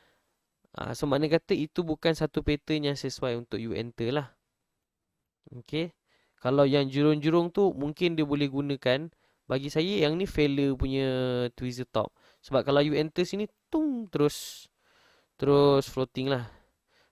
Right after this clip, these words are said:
Ah, sebelum dia naik lah. Dia naik kau-kau punya. Cuma sebelum tu dia floating merah dululah. Ni orang kata biru dua minit, merah dua minggu ni. Ah, ni. Ah, ni yang tak jadi tu, tuan-tuan.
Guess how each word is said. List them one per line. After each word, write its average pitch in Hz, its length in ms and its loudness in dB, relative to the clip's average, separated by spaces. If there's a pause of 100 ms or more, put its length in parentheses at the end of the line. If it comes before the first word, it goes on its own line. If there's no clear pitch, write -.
Ah, - 160 -8
sebelum 151 720 2
dia 131 80 0
naik 143 320 0
lah. 117 400 -6 (400)
Dia 117 160 -18
naik - 160 -8
kau-kau 117 540 -8
punya. 117 180 -18 (400)
Cuma 123 240 -14
sebelum 123 400 -12
tu 139 160 -10
dia 127 160 -10
floating 123 540 -10
merah 131 500 -2
dululah. 131 480 -10 (480)
Ni 135 100 -2
orang 123 240 2
kata 131 380 0
biru 131 340 0
dua 131 160 0
minit, 139 400 -4
merah 135 380 -4
dua 143 160 -2
minggu 165 400 -10
ni. 233 120 -14 (200)
Ah, 127 240 -4
ni. 120 240 -12 (1040)
Ah, - 80 -12
ni 139 240 -2
yang 131 80 -2
tak - 160 -2
jadi 120 400 -2
tu, - 80 -4
tuan-tuan. 113 480 -6